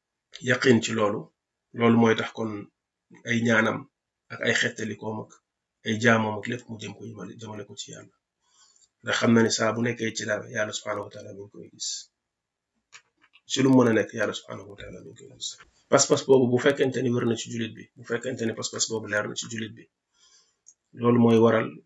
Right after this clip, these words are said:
muy fuglu Yàlla, di bàyyi xel Yàlla, ak tamit di xam ne soxlawul kenn kuy ju-, ku koy jottali di jële ci moom di yóbbu ci Yàlla, ndax Yàlla xam na léppam. Moo tax suñu Boroom subhanahu wa taala wax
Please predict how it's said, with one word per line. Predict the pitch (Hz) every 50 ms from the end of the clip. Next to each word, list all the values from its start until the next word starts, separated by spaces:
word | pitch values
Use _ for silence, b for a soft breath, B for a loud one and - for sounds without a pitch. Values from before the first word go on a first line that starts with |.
| _ _ _ _ _ _ _ -
muy | 113 113 113 113 113 110 110 113 113 - -
fuglu | - - 120 117 117 110 110
Yàlla, | 110 110 107 104 101 98 - - _ _
di | - 113
bàyyi | 107 104 110 113 113
xel | - 117 113 110
Yàlla, | 113 110 101 - 58 - - _ _ _ _ _ _ _ _ _ _ _ _ _ _ -
ak | - - -
tamit | 113 113 113 110 110
di | 110 104
xam | - - 107 117
ne | 117
soxlawul | 113 - - 120 117 113 113 110 110 113 123 - _ _ _ _ _ _ _ _ _ _ - -
kenn | - 127 123 120 113 -
kuy | 117 117 113
ju-, | 110 - - - -
ku | -
koy | - 117 113 110
jottali | 123 127 117 - 117 113 107
di | 107 107
jële | 113 117 117 110
ci | - - 117
moom | 117 113 107
di | 104 - 57
yóbbu | 57 57 - -
ci | - - 58
Yàlla, | 58 55 - - - _ _ _ _ _ _ _ _ _
ndax | - - 113 - 110
Yàlla | 107 107 107 101
xam | - - 113 113
na | 113 107
léppam. | 101 101 - - - - - _ _ _ _ _ _ _ _ _ _ _ _ -
Moo | 107 110
tax | 113 110
suñu | - 120 117 110
Boroom | 113 107 107 101
subhanahu | - - - - 107 - -
wa | 110 -
taala | 113 - - - 110
wax | - - -